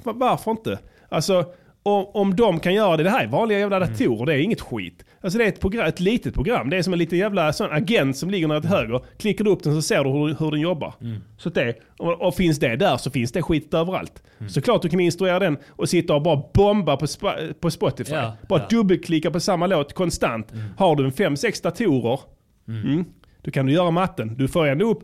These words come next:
Speaker 1: några hundratusen om dagen,
Speaker 2: Ja,
Speaker 1: eller hur?
Speaker 2: ja.
Speaker 1: Och sen blir det då antal d-, eh, månader då,
Speaker 2: Mm.
Speaker 1: konstant, som de jobbar, ja då ligger du där.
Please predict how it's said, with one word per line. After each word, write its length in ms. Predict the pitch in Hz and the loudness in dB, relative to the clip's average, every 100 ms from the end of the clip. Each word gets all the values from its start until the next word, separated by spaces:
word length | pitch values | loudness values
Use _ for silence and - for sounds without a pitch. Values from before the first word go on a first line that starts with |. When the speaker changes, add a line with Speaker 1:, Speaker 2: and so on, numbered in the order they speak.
| - _ _ _ _ | -12 _ _ _ _
Speaker 1:
några 220 | - 147 156 | -2 2 4
hundratusen 640 | 208 160 156 208 180 175 | 4 4 2 2 2 2
om 100 | 170 | 0
dagen, 280 | 214 110 104 - _ | 0 -2 -6 -16 _
Speaker 2:
Ja, 80 | - | -2
Speaker 1:
eller 100 | 143 | 2
hur? 160 | 165 196 - | 2 0 -6
Speaker 2:
ja. 120 | 123 | -4
Speaker 1:
Och 100 | 170 | 0
sen 300 | 196 160 151 | 2 0 0
blir 200 | 165 185 | 2 2
det 140 | 175 180 | 2 2
då 220 | 156 - _ _ _ _ _ _ _ _ _ - | 0 -4 _ _ _ _ _ _ _ _ _ -4
antal 580 | 202 214 208 202 180 160 | 0 0 2 2 2 -2
d-, 280 | 190 185 190 | -4 -2 -2
eh, 60 | 175 165 175 - 220 | -2 -8 -16 -20 -18
månader 640 | 233 196 220 220 208 160 | -6 0 2 4 4 4
då, 280 | 190 170 110 - _ - | 4 2 0 -8 _ -12
Speaker 2:
Mm. 100 | 110 | -2
Speaker 1:
konstant, 640 | 202 196 233 143 127 - | -2 0 0 0 -2 -6
som 120 | - | -2
de 140 | 190 180 | 0 2
jobbar, 340 | 196 156 160 180 | 2 2 0 0
ja 180 | 175 | 0
då 80 | 135 | 2
ligger 260 | 160 202 165 | 0 0 0
du 60 | |
där. 200 | 190 165 | 0 -4